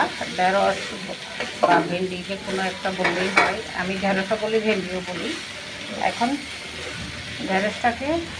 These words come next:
উল্টায় পাল্টায় আমি কিছুক্ষণের জন্য ঢেকে দিব, দুই মিনিটের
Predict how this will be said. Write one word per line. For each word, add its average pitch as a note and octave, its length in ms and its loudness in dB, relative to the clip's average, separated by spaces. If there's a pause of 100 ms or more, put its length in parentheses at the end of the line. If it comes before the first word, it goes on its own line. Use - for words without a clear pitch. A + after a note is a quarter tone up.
(280)
উল্টায় A3 360 6
পাল্টায় A3 460 4
আমি G3 200 2
কিছুক্ষণের G#3+ 580 -2
জন্য A3 180 2 (840)
ঢেকে G3 300 0
দিব, G3 140 -4 (580)
দুই G3+ 180 0
মিনিটের E3+ 360 2